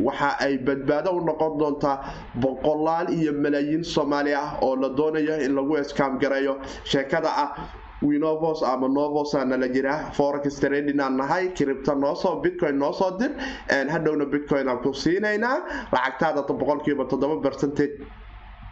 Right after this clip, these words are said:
Kan waa ki-, shaqayn mayso, waa tuuganimo. Caddeymaheedii iyo dukumiintiyadeedii iyo tuugada kale ee dabada ka riixayo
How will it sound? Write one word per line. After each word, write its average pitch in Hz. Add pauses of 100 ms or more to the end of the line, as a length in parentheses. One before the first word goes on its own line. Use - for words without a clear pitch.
(1160)
Kan 139
waa 107
ki-, - (640)
shaqayn 196
mayso, 233 (580)
waa 135
tuuganimo. 185 (400)
Caddeymaheedii 196
iyo 165
dukumiintiyadeedii 190
iyo 147 (100)
tuugada 190
kale 190
ee 156
dabada 185
ka 208
riixayo 196